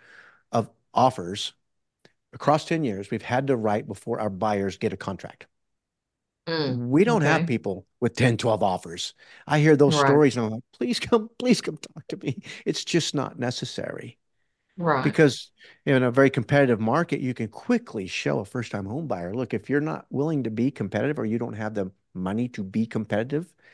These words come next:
Speaker 1: you can't shop for that house. Unless you just wanna, I can give you, I can send you a hammer, you can smack your thumb all day. It'll be the same thing. But I can't go with you to do that."
Speaker 2: Yeah.
Speaker 1: I just did a C M A. Look, in the last six months,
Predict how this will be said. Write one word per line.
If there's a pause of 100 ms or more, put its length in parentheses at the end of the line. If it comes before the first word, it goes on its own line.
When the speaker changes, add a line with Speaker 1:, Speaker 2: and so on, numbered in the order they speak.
(500)
Speaker 1:
you
can't
shop
for
that
house. (1200)
Unless
you
just
wanna, (100)
I
can
give
you,
I
can
send
you
a
hammer,
you
can
smack
your
thumb
all
day. (240)
It'll
be
the
same
thing. (840)
But
I
can't
go
with
you
to
do
that." (840)
Speaker 2:
Yeah.
Speaker 1:
I
just
did
a
C
M
A.
Look, (260)
in
the
last
six
months,